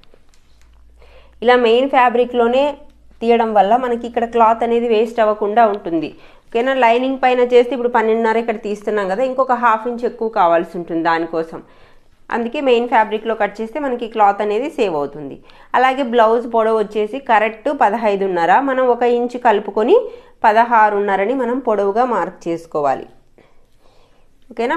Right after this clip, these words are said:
పదహారున్నర తీసుకున్నామా, ఇక్కడ నుంచి ఇక్కడికి షోల్డర్ లైన్ అనేది మార్క్ చేసుకుందాం. ఓకే,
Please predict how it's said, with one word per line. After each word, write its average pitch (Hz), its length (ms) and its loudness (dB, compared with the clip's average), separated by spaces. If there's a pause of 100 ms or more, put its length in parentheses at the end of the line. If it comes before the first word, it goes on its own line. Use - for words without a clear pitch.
పదహారున్నర 190 600 0 (100)
తీసుకున్నామా, 190 580 -4 (480)
ఇక్కడ 214 240 -4
నుంచి 214 180 -6
ఇక్కడికి 196 320 -4 (140)
షోల్డర్ 185 400 -2
లైన్ 170 260 -4
అనేది 170 260 -4 (100)
మార్క్ 170 320 -8
చేసుకుందాం. - 520 -18 (2250)
ఓకే, 185 140 -8